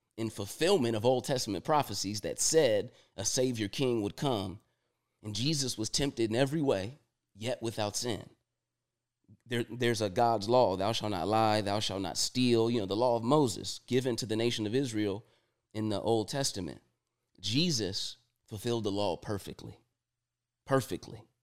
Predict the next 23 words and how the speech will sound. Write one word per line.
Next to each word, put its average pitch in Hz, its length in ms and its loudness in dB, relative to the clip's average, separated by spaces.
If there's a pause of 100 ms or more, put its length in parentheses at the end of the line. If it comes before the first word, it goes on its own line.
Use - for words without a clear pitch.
(400)
Jesus' 131 420 0
life 120 240 -4
was 104 120 -4
beautiful, 101 540 -2
bro. 82 360 -6 (680)
He 139 100 -2
never 123 340 0
lusted 135 480 0 (360)
over 104 220 -2
a 104 80 2
woman. 147 440 0 (480)
He 131 140 -4
never 113 300 0
stole. 135 500 0
He 139 120 -10
never 98 260 -4
lied. 117 500 -2
He 107 80 -6
never 107 340 -6
cheated. 147 480 -4
He 143 120 -6
was 120 120 -6
never 107 340 -4